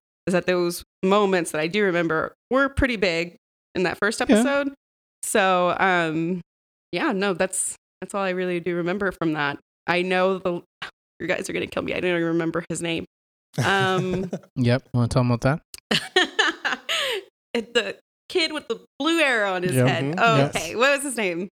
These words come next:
Speaker 3: Aang.
Speaker 1: Aang.
Speaker 2: Aang.
Speaker 1: Okay. <laughs> So he's the only character that really stands out on my brain just because I've s-, I've seen parts of the show as I'm walking through the living room or something 'cause my husband is perpetually watching it.
Speaker 2: Yep.
Speaker 1: But honestly, yeah, that's it.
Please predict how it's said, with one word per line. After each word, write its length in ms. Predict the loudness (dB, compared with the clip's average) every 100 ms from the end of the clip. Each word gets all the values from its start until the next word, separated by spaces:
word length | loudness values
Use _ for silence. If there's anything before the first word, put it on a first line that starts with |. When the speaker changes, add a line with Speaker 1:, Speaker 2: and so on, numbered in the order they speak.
| -4
Speaker 3:
Aang. 340 | -2 -2 -6 0
Speaker 1:
Aang. 480 | 2 2 0 -2
Speaker 2:
Aang. 80 | -4
Speaker 1:
Okay. 340 | -4 -6 -6 -4
<laughs> 40 |
So 760 | 0 0 2 2 2 0 0 -2 -6 -6 -6 -8 -10 _ -6
he's 300 | -4 -2 -4
the 140 | -4
only 160 | -2 -2
character 340 | 0 -2 -2
that 100 | -2 -2
really 200 | -2 -2
stands 260 | -2 -2 0
out 120 | 0
on 80 | 2
my 100 | 0
brain 480 | 0 0 2 0 -4 -4
just 200 | -4 -2
because 300 | -4 -2 0
I've 120 | -2
s-, 180 | -2 -8 -10 -12
I've 120 | -8
seen 440 | -2 0 0 -2 -8 _ _ _ _ _
parts 300 | 2 2 2
of 80 | 0
the 60 | 0
show 160 | 0 2 4
as 140 | 2 0
I'm 100 | 0
walking 300 | -2 -2 -2
through 140 | 0
the 60 | 0
living 260 | 0 2 2
room 140 | 4
or 80 | 2
something 320 | 2 2 2
'cause 160 | 0 0
my 120 | 2
husband 360 | 2 0 0 0
is 80 |
perpetually 540 | -2 -2 -2 0 -2 0
watching 360 | 2 2 0
it. 220 | 0 0 -6 -4
Speaker 2:
Yep. 120 | -4 -4 _ _ _
Speaker 1:
But 220 | 0 0 -4 -6 0
honestly, 340 | 0 0 -2
yeah, 160 | 0 -2
that's 200 | -2 0
it. 240 | 0 -2